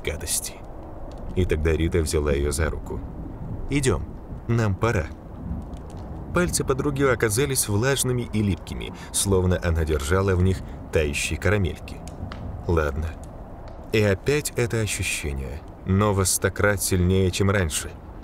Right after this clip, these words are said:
Девочка морщится, в ее глазах двоится. Кажется, что мир уходит из-под ног, падает в густой,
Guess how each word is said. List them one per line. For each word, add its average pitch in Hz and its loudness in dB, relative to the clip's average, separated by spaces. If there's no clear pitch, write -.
Девочка 131 4
морщится, 117 0
в 92 2
ее 98 6
глазах 92 4
двоится. 90 0
Кажется, 76 4
что - 2
мир 78 4
уходит 76 2
из-под 71 0
ног, 87 2
падает 90 4
в 87 2
густой, 85 2